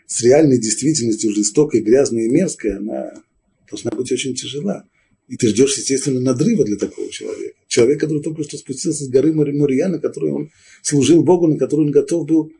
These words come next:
принести в жертву своего сына. И мы видим, что никакого абсолютно надлома нет. Авраам ведёт себя необычайно достойно. Если нужно кланяться,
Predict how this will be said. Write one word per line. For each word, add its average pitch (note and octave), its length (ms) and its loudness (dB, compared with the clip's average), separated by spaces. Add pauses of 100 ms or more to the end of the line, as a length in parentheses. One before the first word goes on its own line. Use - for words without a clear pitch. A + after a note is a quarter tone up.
(400)
принести B2+ 380 0
в C#3 40 2
жертву D#3 280 0
своего D3 320 -2
сына. C3 400 0
И - 220 -8 (2250)
мы G#2+ 140 2
видим, F#3 220 6
что - 140 -2
никакого D#3 460 0
абсолютно C3 380 -4
надлома A#2 640 -6 (260)
нет. A2 300 -4 (460)
Авраам A2+ 360 -4
ведёт A2+ 320 -4
себя G#2 360 -4 (440)
необычайно G#2+ 720 -2
достойно. A2 680 -2 (220)
Если A2 220 -4
нужно G2+ 260 -6
кланяться, B2 800 -8